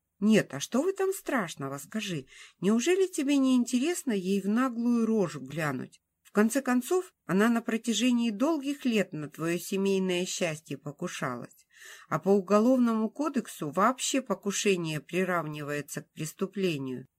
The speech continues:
Давай съездим, а? Чего тут ехать-то? До Марьинска три часа на хорошей скорости. Ну, может, четыре. Разберемся по обстановке.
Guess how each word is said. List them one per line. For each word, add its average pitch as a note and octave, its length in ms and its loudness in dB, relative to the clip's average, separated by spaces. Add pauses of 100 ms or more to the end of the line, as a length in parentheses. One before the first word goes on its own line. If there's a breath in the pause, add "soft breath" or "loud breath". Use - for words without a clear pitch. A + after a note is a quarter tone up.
(120)
Давай C4 320 2
съездим, D#3+ 840 -4
а? A#3+ 200 0 (240 loud breath)
Чего E4 320 2
тут G3+ 240 -6
ехать-то? F#3 720 -4 (300 loud breath)
До G#3 180 6
Марьинска B3+ 600 0
три D#4 260 -6
часа - 360 0
на F#3+ 120 -2
хорошей F#3 500 -2
скорости. E3+ 720 -6 (260 soft breath)
Ну, C#4 140 0
может, E4+ 280 2
четыре. F#3 680 -4 (240 soft breath)
Разберемся C4+ 760 2
по D#3 200 -6
обстановке. - 880 -6